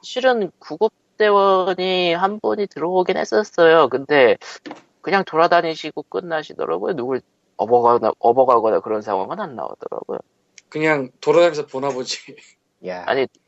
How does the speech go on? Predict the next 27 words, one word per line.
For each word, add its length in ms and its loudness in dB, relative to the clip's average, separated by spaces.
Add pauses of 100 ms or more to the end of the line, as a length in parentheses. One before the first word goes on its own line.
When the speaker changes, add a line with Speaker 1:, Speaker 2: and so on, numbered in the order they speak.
(320)
Speaker 1:
연락을 380 6
듣고 320 -4
들어간 340 4
것 120 -2
같은데 480 -4
그 140 -12
사람이 300 -2
없어진 400 -4
것 140 -2
같다. 240 -4
그런 180 -2
Speaker 3:
아, 140 4
Speaker 1:
느낌인 360 -8
것 100 6
같던데. 640 4
<laughs> 1500 -4
뭐지? 360 -12 (500)
네. 120 -8 (640)
Speaker 3:
이사지모니가 520 2
대단해. 500 -2 (720)
우더른에게 920 6
길을 220 4
내드리고 360 6
있어, 180 -4
애들이. 340 -6 (520)
Speaker 2:
어떤 220 -6
사진인데요? 580 -6